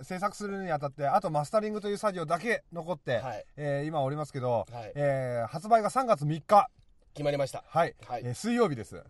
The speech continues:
Speaker 2: はい。
Speaker 1: えー、一応、あのー、全国のシーディー店で、
Speaker 2: はい。
Speaker 1: は-、は-、販売するということで、まあ、あのー、あれですね、インディースを取り扱ってるシーディー店になると思いますけど、
Speaker 2: はい。
Speaker 1: えー、またそれは後々ホームページの方で、
Speaker 2: はい。
Speaker 1: 詳しいことはアップしてきます。
Speaker 2: はい。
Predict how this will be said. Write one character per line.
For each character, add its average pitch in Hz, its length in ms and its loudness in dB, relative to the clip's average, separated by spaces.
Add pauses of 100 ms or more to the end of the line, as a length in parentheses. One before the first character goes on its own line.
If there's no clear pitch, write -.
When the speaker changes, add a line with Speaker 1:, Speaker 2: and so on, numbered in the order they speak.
(100)
Speaker 2:
は 120 140 -6
い。 - 80 -4
Speaker 1:
え 135 320 -2
ー、 135 40 -4
一 147 120 -4
応、 254 260 4
あ 202 80 2
の 190 460 0
ー、 - 20 -8
全 240 220 -4
国 165 400 -2
の 120 160 -4
シ 156 160 -8
ー 156 60 -4
デ 156 100 -4
ィ - 40 -6
ー - 20 -8
店 110 200 -8
で、 90 220 -8 (140)
Speaker 2:
は 139 100 -2
い。 - 60 -4
Speaker 1:
は-、 151 300 -2
は-、 143 140 -12 (140)
販 165 180 -4
売 165 140 0
す 156 120 -8
る 165 100 -8
と 147 100 -6
い 127 40 -4
う - 20 -6
こ 120 80 -8
と 110 80 -12
で、 101 180 -6 (220)
ま 190 280 2
あ、 196 60 4
あ 214 40 8
の 208 440 2 (380)
ー、 - 40 -6
あ 170 40 0
れ 185 80 -4
で 147 40 -6
す 151 80 -12
ね、 139 100 -10
イ 262 120 -4
ン 311 60 -4
デ 320 80 -4
ィ 330 60 -2
ー 311 40 -6
ス 311 120 -14
を 311 60 -6
取 285 200 -4
り 285 40 2
扱 285 200 -2
っ 285 40 0
て 285 140 -12
る 262 80 -10
シ 262 160 -8
ー 233 40 -10
デ 262 80 -8
ィ - 40 -6
ー 226 40 -14
店 208 120 -6
に 165 100 -6
な 170 80 -2
る 165 80 -8
と 151 80 -6
思 131 140 -2
い 131 40 -4
ま 131 100 -2
す - 80 -10
け 123 80 -8
ど、 120 100 -4
Speaker 2:
は 120 140 2
い。 - 80 -14 (200)
Speaker 1:
え 143 460 0
ー、 127 40 -6
ま 165 120 0
た 202 140 4
そ 214 100 -4
れ 220 60 -2
は 220 100 0
後 196 200 -4
々 208 120 -4 (140)
ホ 190 120 0
ー - 40 -2
ム 202 40 -10
ペ 208 100 -2
ー - 20 -8
ジ 156 100 -6
の 135 80 -4
方 127 140 -6
で、 98 320 -4
Speaker 2:
は 131 120 -8
い。 101 120 -12 (340)
Speaker 1:
詳 180 160 4
し 190 140 -6
い - 20 -6
こ 143 100 -4
と 123 100 -4
は 101 200 0 (380)
ア - 80 0
ッ 160 40 4
プ - 140 -10
し - 60 -12
て 123 100 -6
き 113 80 -12
ま 110 100 -4
す。 78 220 -12
Speaker 2:
は - 140 -12
い。 - 60 -18